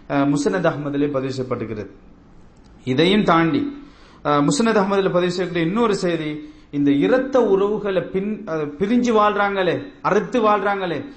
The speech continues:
இவங்களுக்கு என்ன பாதிப்பு, இவ-, இவங்களுக்கு என்ன நஷ்டம் என்பதை பத்தி அபூ ஹுரைரா ரதியல்லாஹு அன்ஹு சொல்றாங்க, "இன்ன அஅமால பனி ஆதம",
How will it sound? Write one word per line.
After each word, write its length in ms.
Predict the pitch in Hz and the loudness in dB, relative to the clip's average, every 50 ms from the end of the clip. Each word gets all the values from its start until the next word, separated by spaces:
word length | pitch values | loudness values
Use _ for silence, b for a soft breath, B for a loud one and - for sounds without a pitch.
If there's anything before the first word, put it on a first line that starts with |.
| B B | B B
இவங்களுக்கு 420 | 165 185 196 202 202 196 190 - - | 0 2 2 2 2 0 -2 -2 -2
என்ன 520 | 175 180 214 240 247 247 240 226 - - | -4 -4 -2 0 0 2 0 0 -2 -2
பாதிப்பு, 500 | - 170 180 220 254 262 247 - - 190 185 | -2 0 2 2 2 0 -2 -4 -2 -2 -2
இவ-, 260 | 160 160 160 175 180 | -2 -2 -4 -6 -4
இவங்களுக்கு 400 | 180 190 190 208 214 214 208 185 | -4 -4 -4 -2 -4 -4 -4 -4
என்ன 200 | 185 202 226 254 | -4 -4 -4 -4
நஷ்டம் 420 | 226 196 196 - - - 285 262 | -2 -2 -4 -6 -2 -2 0 0
என்பதை 360 | - - 220 214 214 202 202 190 | 0 0 -2 -2 -2 -2 -2 -2
பத்தி 200 | 190 185 165 175 | -2 -2 -2 -2
அபூ 40 | |
ஹுரைரா 320 | 165 170 190 196 190 190 180 | -2 0 -2 0 0 -2 -2
ரதியல்லாஹு 360 | 165 170 160 170 170 170 160 | -2 -2 -2 -2 -4 -4 -6
அன்ஹு 160 | 160 156 160 | -6 -6 -4
சொல்றாங்க, 300 | 151 156 165 170 180 214 262 285 285 285 B B B B B B B B B B B B B B B | -2 0 0 0 0 0 -2 -2 -2 -6 B B B B B B B B B B B B B B B
"இன்ன 360 | - 175 202 247 262 285 285 | -2 0 0 2 2 4 4
அஅமால 600 | 285 247 220 220 240 233 240 233 233 226 220 185 | 4 4 2 2 2 2 2 2 2 2 0 0
பனி 260 | 170 180 196 208 214 | 0 0 0 0 -4
ஆதம", 560 | 220 - 214 196 190 190 185 175 160 147 123 | -4 0 2 2 2 2 0 -2 -4 -6 -8